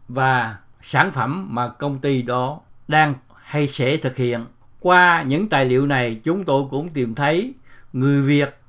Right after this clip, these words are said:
đã tham gia rất là tích cực trong lĩnh vực blockchain. Có những người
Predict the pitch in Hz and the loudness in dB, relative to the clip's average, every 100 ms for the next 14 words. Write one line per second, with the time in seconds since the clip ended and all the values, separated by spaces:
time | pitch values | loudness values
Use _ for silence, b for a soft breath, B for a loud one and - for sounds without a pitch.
0 | - 120 139 147 151 160 151 143 135 113 | -10 -2 -2 0 0 2 2 2 0 0
1 | 151 208 143 127 - 185 - 120 - - | -2 0 -2 -2 -2 -6 -4 -6 -6 -6
2 | - 151 143 123 127 165 127 117 - - | 2 4 2 -2 -2 -2 -2 -4 -10 -20
3 | - - 165 - 160 147 135 127 - B | -20 -4 -4 0 2 2 2 -4 -12 B
4 | B B - 175 208 196 160 151 143 131 | B B -2 0 2 2 4 6 4 2